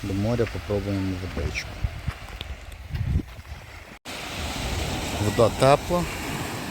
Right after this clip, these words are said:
Шкода, що ми не взяли нічого одягнутись. Ну нічого, якщо завтра буде така сама погода, то ми приїдемо,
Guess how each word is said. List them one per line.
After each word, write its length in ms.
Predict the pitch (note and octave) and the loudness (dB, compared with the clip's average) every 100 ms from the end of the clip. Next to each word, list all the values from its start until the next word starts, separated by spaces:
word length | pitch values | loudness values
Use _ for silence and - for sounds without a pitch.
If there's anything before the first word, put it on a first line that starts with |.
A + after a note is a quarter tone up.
| - - | -6 -4
Шкода, 320 | - C3 B2 | 4 8 8
що 200 | - - | 6 4
ми 140 | A#2+ | 6
не 120 | A#2 A2+ | 6 4
взяли 360 | G#2 A#2 A2 | 4 4 6
нічого 460 | G#2+ G#2+ - G#2+ G#2 | 4 2 2 2 2
одягнутись. 800 | G2 G2 F#2+ A2 C3 D#3+ - - - - - - - - - - - - - - | 2 2 2 2 2 2 0 0 -2 -8 -8 -6 -8 -6 -8 -8 -4 -4 -2 4
Ну 120 | C#3 | 6
нічого, 480 | G#2+ - C#3 C3+ B2+ - - | 6 6 8 8 4 -2 -4
якщо 420 | A2 - - C3+ A#2+ - - - | -2 2 8 8 8 2 -6 6
завтра 320 | C3 C3+ C3 | 8 8 8
буде 240 | A#2+ A#2+ A#2+ | 6 6 6
така 260 | A#2+ - | 4 4
сама 360 | A#2 C3+ A#2+ A#2+ A2 | 6 8 8 6 6
погода, 360 | C3 D3 C3 A2 | 6 8 6 4
то 60 | G#2+ | 4
ми 120 | A2+ A2+ - | 4 2 2
приїдемо, 580 | A2+ A2+ G#2 G2+ G2+ | 4 4 4 2 2